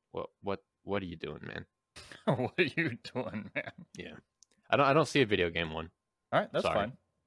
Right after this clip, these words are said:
Speaker 2: Uh, I don't know if I really wanna watch this video.
Speaker 1: Don't, what?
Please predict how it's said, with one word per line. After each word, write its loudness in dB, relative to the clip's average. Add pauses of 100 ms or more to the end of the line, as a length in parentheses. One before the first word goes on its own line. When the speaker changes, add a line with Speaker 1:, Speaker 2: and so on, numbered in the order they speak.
(1120)
Speaker 2:
Uh, -6
I - (680)
don't -6
know -4
if -10
I -8
really -10
wanna -8
watch -8
this -20
video. -14 (560)
Speaker 1:
Don't, 4
what? 6